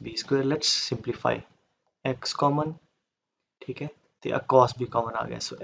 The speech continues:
x by cos theta common, ਹਾਂਜੀ, ਕੀ ਆ ਗਿਆ? A minus b is equal to A square minus B square, A minus b into A plus b। This goes, so, x ਆ ਗਿਆ ਪੁੱਤਰ A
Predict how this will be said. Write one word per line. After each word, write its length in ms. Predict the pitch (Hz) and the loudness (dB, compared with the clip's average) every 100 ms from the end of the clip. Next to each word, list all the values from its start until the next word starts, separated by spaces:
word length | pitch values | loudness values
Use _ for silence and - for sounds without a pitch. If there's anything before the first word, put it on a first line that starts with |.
| 151 | -6
x 180 | - - 131 | -4 -2 2
by 100 | 127 127 - | 2 0 0
cos 280 | 117 117 - | -2 -2 -8
theta 220 | 117 117 - | -4 -4 0
common, 300 | 131 143 147 - _ 127 | 0 2 -2 -6 _ -2
ਹਾਂਜੀ, 180 | 123 | -2
ਕੀ 160 | - 143 | 0 2
ਆ 100 | 135 | 4
ਗਿਆ? 140 | 135 - 135 | 2 0 2
A 40 | 131 120 | 2 2
minus 340 | 113 110 - - | -2 -8 -14 0
b 100 | 147 156 156 - _ _ _ _ _ _ _ _ - 151 | 2 2 0 -8 _ _ _ _ _ _ _ _ -2 2
is 100 | 180 | 6
equal 200 | 185 175 | 8 8
to 80 | 151 | 10
A 20 | 127 | 8
square 220 | - 123 120 | 6 2 2
minus 260 | 110 - - | -2 -6 -12
B 100 | - - | -10 -10
square, 280 | - 117 - 127 | -8 -12 -8 -4
A 20 | 127 120 | -4 -4
minus 280 | 117 117 113 - | -6 -8 -10 -6
b 80 | 131 135 127 | -4 -4 -8
into 260 | 113 - 147 208 - 113 | -14 -8 -8 -8 -18 -20
A 80 | |
plus 340 | - 104 - - | -20 -18 -16 -16
b। 80 | - - _ _ _ _ _ _ _ _ - | -18 -20 _ _ _ _ _ _ _ _ -6
This 140 | 120 - | -4 -2
goes, 260 | 120 127 - | 0 0 -2
so, 80 | - - 160 | -6 -4 -4
x 180 | - 123 | 2 2
ਆ 40 | 110 | 2
ਗਿਆ 120 | 113 120 | -2 -4
ਪੁੱਤਰ 260 | - 170 - _ _ _ _ _ - | 0 0 0 _ _ _ _ _ 2
A 120 | 135 | 4